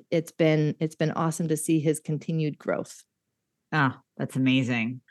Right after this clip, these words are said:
Speaker 2: I'm gonna back up. I said earlier, stress and trauma, and I use those terms interchangeably, but they're not, they're not. So can you break down the difference between stress that, you know, we say, "Oh my gosh, I'm just so stressed today,"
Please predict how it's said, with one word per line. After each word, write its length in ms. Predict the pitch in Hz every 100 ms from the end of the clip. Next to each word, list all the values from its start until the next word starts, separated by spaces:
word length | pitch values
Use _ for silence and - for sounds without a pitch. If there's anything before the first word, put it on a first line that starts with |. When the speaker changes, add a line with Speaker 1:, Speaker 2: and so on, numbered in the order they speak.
| -
Speaker 2:
I'm 80 | 208
gonna 120 | 233
back 240 | 233 226 220
up. 160 | 202 -
I 220 | 170 190
said 480 | - 165 139 131 131
earlier, 540 | 147 170 156 143 131 139
stress 720 | - - 180 170 165 160 -
and 300 | 135 139 147
trauma, 540 | - 175 165 165 151 143
and 160 | 151
I 80 | 143
use 460 | 135 143 175 180 151
those 320 | 160 147 143
terms 640 | - 175 165 165 160 143 - _ _ _ _ -
interchangeably, 760 | 226 190 196 208 185 175 185
but 160 | 170 170
they're 140 | 170
not, 340 | 160 147 135 - _ -
they're 220 | 165 185
not. 380 | 156 143 143 139 -
So 380 | - - 196 180
can 240 | - 208 180
you 180 | 202
break 320 | 190 196 185 175
down 220 | 170 160
the 60 |
difference 720 | 156 143 160 - 135 123 131 -
between 680 | 147 - 185 160 147 135 139 - _ _ -
stress 920 | - - - 180 247 147 175 - - -
that, 120 | 143
you 60 | 139
know, 60 |
we 60 | 135
say, 160 | 120 131
"Oh 200 | 160 156
my 80 | -
gosh, 280 | - 123 120
I'm 100 | 151
just 160 | 143 -
so 120 | 160
stressed 720 | - - - 170 147 - -
today," 420 | 147 127 107 -